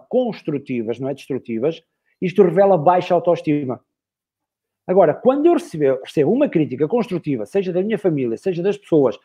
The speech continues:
seja até, eh, críticas, eh, de elogio, vai fazer com que o meu trabalho seja melhor, que é o que eu digo.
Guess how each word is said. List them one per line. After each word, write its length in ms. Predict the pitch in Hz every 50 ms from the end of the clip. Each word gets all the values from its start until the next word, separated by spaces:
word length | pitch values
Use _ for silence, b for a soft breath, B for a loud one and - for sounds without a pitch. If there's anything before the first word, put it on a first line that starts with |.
| b b b
seja 300 | _ - 226 202 185 202
até, 320 | - 214 190 151 - - _ _ _ _ _ _ -
eh, 440 | 202 208 202 196 190 185 180 180 160 - - - -
críticas, 520 | 202 214 190 208 - - 160 - - - _ _ _ _ _ -
eh, 260 | 165 165 156 156 151
de 180 | 127 127 180 196
elogio, 760 | 180 170 170 165 - - 147 143 135 131 135 160 226 - - _ _ _ _ _ _ _ _ _ _ _ _
vai 160 | 135 220 233 226
fazer 240 | 240 220 196 240
com 120 | 233 240 202
que 60 | 208
o 40 | 247
meu 100 | 262 -
trabalho 240 | 247 240 254 226 -
seja 220 | - 233 190 233
melhor, 260 | 226 247 247 226 196
que 100 | - 240
é 20 | 233
o 40 |
que 80 | 226 247
eu 40 | 220
digo. 200 | 226 214 -